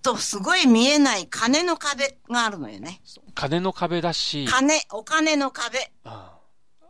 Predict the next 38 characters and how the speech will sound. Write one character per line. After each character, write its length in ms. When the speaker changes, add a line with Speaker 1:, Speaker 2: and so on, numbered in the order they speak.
Speaker 2:
あ 80
と 140
ね、 160
や 80
っ 40
ぱ 120
り 60
ね、 340
人 300
種 160
的 280
な 160
壁 320
も 200
あ 80
る 60
か 80
も 80
し 120
れ 60
な 100
い 60
ね。 180
Speaker 1:
あ 200
あ、 20
そ 180
れ 220
有 160
名 140
だ 80
っ 80
た 120
わ 80
ね。 440
Speaker 2:
え 20
え。 40
Speaker 1:
あ 40
の、 800